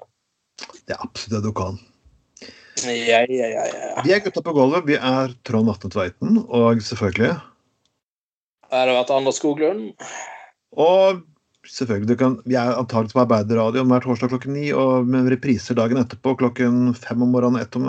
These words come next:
Speaker 1: ett om formiddagen. Og selvfølgelig alltid hver bidige lørdag så legger vi ut podcasten. Det, det vet dere selvfølgelig. Og kos dere, folkens. Spre dette budskapet. Meld dere inn i siden vår. Lik oss, elsk oss. Og skriv fanbrev, debatter sakene våre,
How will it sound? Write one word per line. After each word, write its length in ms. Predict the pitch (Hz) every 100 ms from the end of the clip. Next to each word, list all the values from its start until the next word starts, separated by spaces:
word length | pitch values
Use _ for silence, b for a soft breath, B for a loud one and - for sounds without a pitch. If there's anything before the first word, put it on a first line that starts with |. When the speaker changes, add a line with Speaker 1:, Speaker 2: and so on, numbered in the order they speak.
| 127
Speaker 1:
ett 320 | - _ -
om 160 | 131
formiddagen. 480 | 123 131 123 139 220 - B B B B B
Og 160 | 151
selvfølgelig 320 | 147 135 120 127
alltid 260 | 107 123
hver 160 | 110 113
bidige 160 | 117 117
lørdag 220 | 113 120
så 60 | 113
legger 120 | 104
vi 60 | 104
ut 60 | 101
podcasten. 400 | - 80 - 139
Det, 80 | 131 127
det 80 | 127
vet 160 | 110
dere 100 | 131
selvfølgelig. 400 | 123 135 131 180 - 147
Og 400 | 147 151 151 151 -
kos 240 | 151 139
dere, 80 | 143
folkens. 480 | 151 165 196 208 -
Spre 400 | - - - 143 147
dette 160 | 135 147
budskapet. 580 | 135 120 - 123 139 151
Meld 160 | 135 127
dere 80 | 135
inn 60 |
i 80 | 135
siden 240 | 139 101 117
vår. 180 | 139 139
Lik 240 | 131 120 143
oss, 280 | 143 127 -
elsk 260 | 135 110 -
oss. 280 | 139 131 - - B B B B B B B B -
Og 220 | 151 147
skriv 240 | - 147 143
fanbrev, 720 | 143 120 120 139 139 143 131 143 139 139 123 117
debatter 400 | 110 135 - 143 131
sakene 400 | 143 101 - 117 123
våre, 320 | 127 139 147